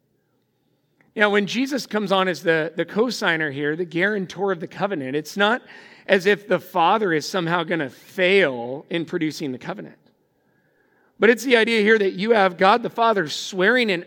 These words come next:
oath, and then the oath was, "Anyone who trusts in my Son is gonna get salvation." Because Jesus came and brought about the new covenant, he's like the guarantee. He's like the co-signer.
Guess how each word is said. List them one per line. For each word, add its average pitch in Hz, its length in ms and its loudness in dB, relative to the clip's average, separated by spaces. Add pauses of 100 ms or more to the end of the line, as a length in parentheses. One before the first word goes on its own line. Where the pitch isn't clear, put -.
oath, 180 540 0 (1120)
and 202 180 0
then 226 340 2 (260)
the 190 160 2
oath 254 220 4
was, 180 460 2
"Anyone 254 300 2
who 220 80 0
trusts 233 400 0
in 220 80 -2
my 185 160 2
Son 247 260 -2
is 180 140 -2
gonna 196 160 0
get 190 160 -2
salvation." 190 580 -2
Because 175 320 0
Jesus 233 480 -4
came 208 240 -2
and 185 100 -2
brought 196 220 2
about 208 240 0
the 196 100 -4
new 196 240 -2
covenant, 233 720 -4 (1120)
he's 220 240 -14
like 185 220 -2
the 165 100 -4
guarantee. 143 880 -10 (1160)
He's 151 200 -12
like 147 240 -2
the 147 80 -6
co-signer. 123 720 -14